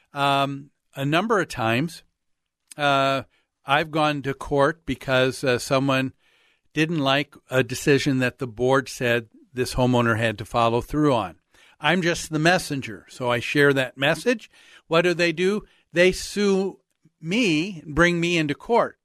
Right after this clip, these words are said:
bring the management company. And I'll tell people at that time, "Hey, you may not want to do that because the real issue's with the board."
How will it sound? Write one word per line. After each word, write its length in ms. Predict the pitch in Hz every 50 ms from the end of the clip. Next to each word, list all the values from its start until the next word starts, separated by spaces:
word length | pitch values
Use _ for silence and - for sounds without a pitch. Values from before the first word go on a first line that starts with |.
| _ _ -
bring 240 | 151 160 165 170 156
the 60 | 165
management 540 | 170 196 233 247 254 247 196 160 160 156 -
company. 520 | - 147 135 127 - 123 104 90 - _ _ _ _ _ _ _ _ _ _ _
And 180 | - 160 165 170
I'll 160 | 170 170 160
tell 240 | 160 - 175 170 175
people 400 | 170 165 170 165 - 160 151 147
at 160 | 143 131 -
that 220 | 147 139 131 -
time, 260 | - 143 139 139 143 - - - - - - -
"Hey, 260 | 190 196 185 - - -
you 260 | 147 143 147 156 143
may 280 | 160 165 170 196 247
not 280 | 277 269 240 208 180 185
want 240 | 170 175 190 185 -
to 80 | 170
do 320 | 147 139 - 214 277 294 269
that 420 | 196 143 127 123 127 143 160 _ _ _ _ _ _ _ _ _ _ _ _ _ _ _ _ - 175
because 680 | 160 175 170 165 - 180 165 160 156 156 143 - - - - _ _ _ _ _ _
the 300 | - 147 135 139 151 139
real 260 | 131 175 240 254 202
issue's 440 | 180 170 160 - - 160 156 143 -
with 360 | 151 156 156 151 - - - _ _ _ _ _ _ _ _ _ _ _ _ _ _
the 160 | 151 139 147
board." 520 | 135 131 165 208 233 190 117 95 - -